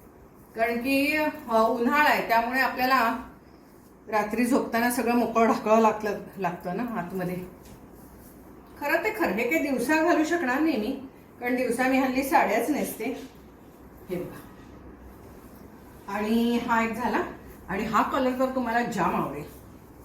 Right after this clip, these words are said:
पहिल्यांदाच मला हा कलर मिळाला. बघा, वाव, बहुत सुंदर आहे, बहुत सुंदर आहे, आहे ना सुंदर? ति-, तिनं कॉर्सेट, अ,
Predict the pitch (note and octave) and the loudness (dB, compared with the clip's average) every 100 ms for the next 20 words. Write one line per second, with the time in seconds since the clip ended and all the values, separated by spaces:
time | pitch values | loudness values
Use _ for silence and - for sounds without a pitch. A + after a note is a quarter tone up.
0 | - - - - - - A#3 A#3+ D4 E4+ | -20 -20 -20 -20 -20 -6 -2 2 4 6
1 | E4+ F4 C4 C4+ A#3+ A3 G#3 F#3+ E3+ - | 4 4 2 0 -2 -2 -2 -2 -6 -8
2 | - - - - - - - - - - | -12 -16 -20 -20 -20 -20 -20 -20 -18 -18
3 | - - - - - - - F3+ - - | -18 -16 -16 -16 -16 -16 -8 -6 -6 -8
4 | - - - E3 F3+ - - C#5+ C#5 C5 | -16 -16 -14 0 4 6 4 4 4 4
5 | A#4 G#4+ F#4 E4+ - A3+ A3+ F#4+ - D4 | 2 0 0 0 -2 0 0 -2 -6 -10
6 | E3 C#3+ - - - - - - - G#3+ | -10 -10 -14 -18 -20 -20 -20 -20 -16 -4
7 | C#4 F4+ - F#4 F#3 D#3+ - - - - | 2 2 2 -4 -4 -4 -8 -14 -20 -20
8 | - - - - - - - - E4+ F#4+ | -20 -20 -20 -18 -16 -14 -10 -2 0 0
9 | F4+ D4+ E4+ C4+ - - - - - - | 0 0 0 -2 -4 -16 -18 -18 -18 -18
10 | - - - - - - - - - - | -16 -16 -14 -14 -14 -16 -18 -20 -20 -20
11 | - - - - - - G#3 G3+ B3 A#3+ | -20 -20 -20 -20 -18 -4 -2 0 0 2
12 | C4 C4+ A3 G#3 C4 C4+ C#4 C4 | 4 6 6 4 0 -2 -2 -2